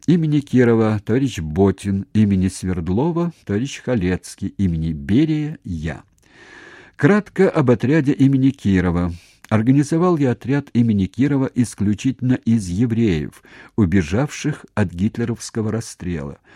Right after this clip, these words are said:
Я знал, что передо мной стоят невероятные трудности, но я не боялся этих трудностей. Пошёл на это лишь только потому, что все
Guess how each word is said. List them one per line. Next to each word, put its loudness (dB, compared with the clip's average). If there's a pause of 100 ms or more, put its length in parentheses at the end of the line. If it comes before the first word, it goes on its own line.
(400)
Я 6
знал, 6
что 0
передо 4
мной 4
стоят 0
невероятные 4
трудности, -2
но 0
я 2
не 0
боялся -2
этих -6
трудностей. -4 (400)
Пошёл 2
на 4
это 0
лишь 2
только 0
потому, -2
что -2 (1120)
все 2